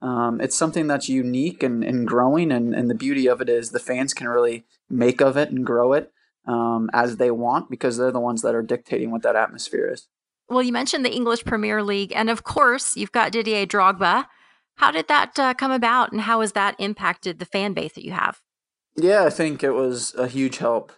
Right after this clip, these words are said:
Speaker 1: um, es-, especially last year, right? And so,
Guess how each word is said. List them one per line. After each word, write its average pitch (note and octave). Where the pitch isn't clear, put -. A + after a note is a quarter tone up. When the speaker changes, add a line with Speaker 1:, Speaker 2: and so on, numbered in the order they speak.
Speaker 1:
um, A2+
es-, A#2+
especially C#3
last A#2
year, G2
right? A2+
And A2+
so, A#2+